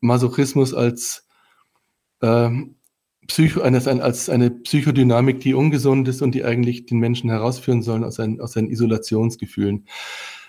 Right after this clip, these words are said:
Also die Menschen sind, der moderne Mensch ist aus den primären Bild-, Bindungen herausgefallen, also an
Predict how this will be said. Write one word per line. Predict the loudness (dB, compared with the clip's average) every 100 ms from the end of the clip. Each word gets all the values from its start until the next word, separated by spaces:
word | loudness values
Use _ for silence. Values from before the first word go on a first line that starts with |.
| _
Also | 0 2
die | 4
Menschen | 4 2 2 0
sind, | 2 2 0 -12 _ _ _
der | 2
moderne | 4 6 6 6
Mensch | 4 0 -4
ist | -4
aus | -4 -4 -4
den | -2 -2
primären | 0 2 4 4 4
Bild-, | 4 4 2 2
Bindungen | 2 4 2
herausgefallen, | 0 0 -2 -2 -8 -2 0 2 0
also | 0 0
an | 0